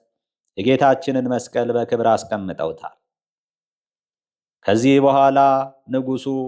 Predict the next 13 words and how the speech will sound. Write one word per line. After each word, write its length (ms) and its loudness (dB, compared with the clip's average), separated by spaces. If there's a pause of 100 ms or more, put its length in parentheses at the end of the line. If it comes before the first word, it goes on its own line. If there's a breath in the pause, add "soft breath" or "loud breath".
(720)
«መካከሏ 540 2 (140)
ገነት 480 -2 (300)
ዳሯ 280 2 (120)
እሳት 360 0
ይሁን፣ 280 -6 (920)
የበረረ 560 4
ወፍ 260 4 (280)
የሰገረ 540 -2 (100)
ቆቅ 240 2
አይታደንባት፣ 1000 0 (720)
በድንገት 480 2
ሰው 200 2
የገደለ 520 2